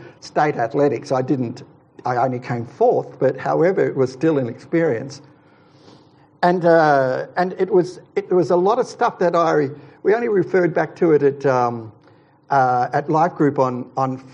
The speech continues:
on, uh, on s-, Wednesday night here, which I run. And, and, um, I remember that when I used to run, I, I, I was given the,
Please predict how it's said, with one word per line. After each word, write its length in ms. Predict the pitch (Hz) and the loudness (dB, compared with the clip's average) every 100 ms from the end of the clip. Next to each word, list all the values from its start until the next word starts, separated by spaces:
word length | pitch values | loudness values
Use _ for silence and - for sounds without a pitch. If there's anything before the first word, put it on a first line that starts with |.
| - - | -16 -8
on, 320 | 123 123 117 | -6 -6 -4
uh, 480 | 113 107 113 117 - - _ _ _ _ - | -2 -2 -4 -8 -12 -20 _ _ _ _ -10
on 80 | 127 | -8
s-, 100 | - | -6
Wednesday 460 | - 156 151 151 127 | -2 -2 0 -2 0
night 280 | 147 139 | 0 -2
here, 340 | 135 123 104 110 | -2 0 0 -2
which 300 | - 123 135 | -6 -6 -2
I 120 | 110 | -2
run. 300 | 110 117 110 | 0 -2 -4
And, 240 | 107 113 - | -6 -8 -4
and, 320 | 127 127 123 | -2 -2 0
um, 400 | 135 127 120 113 - _ _ _ _ _ _ _ _ - - _ _ | 2 2 0 -6 -18 _ _ _ _ _ _ _ _ -18 -18 _ _
I 80 | 139 | -2
remember 440 | 135 139 156 165 139 | 2 2 2 2 2
that 200 | 143 131 - - - _ _ | 4 2 -2 -20 -20 _ _
when 300 | 165 151 175 | -4 0 2
I 120 | 156 | 2
used 260 | 147 170 - | 2 0 0
to 80 | 156 | 0
run, 300 | 139 135 127 | 2 2 2
I, 240 | 127 127 - - | 0 -2 -4 -2
I, 240 | 131 131 - | -2 -2 -6
I 120 | 123 | -2
was 200 | 123 123 | 0 -2
given 380 | - 170 165 143 | 0 0 0 0
the, 180 | 131 | 0